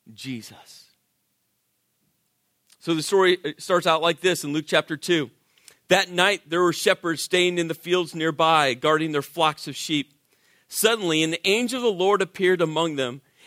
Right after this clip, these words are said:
and the radiance of the Lord's glory surrounded them, and they were terrified. But the angel reassured them, 'Don't be afraid.'" You know, the word afraid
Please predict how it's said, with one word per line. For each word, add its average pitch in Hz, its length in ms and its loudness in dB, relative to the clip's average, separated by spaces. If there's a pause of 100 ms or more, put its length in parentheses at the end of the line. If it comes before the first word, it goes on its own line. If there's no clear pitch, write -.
and 175 120 0
the 175 100 6
radiance 269 680 0
of 233 80 -8
the 214 80 -2
Lord's 190 320 0
glory 170 320 0
surrounded 151 560 0
them, 120 240 -10 (320)
and 165 280 0
they 247 580 2 (160)
were 180 200 2
terrified. 151 960 0 (520)
But 175 140 2
the 180 180 0
angel 240 260 2
reassured 220 540 0
them, 123 240 -4 (360)
'Don't 220 500 0 (340)
be 208 460 -4 (180)
afraid.'" 165 760 2 (920)
You 190 140 0
know, 247 40 2
the 233 100 2
word 208 500 2
afraid 175 600 0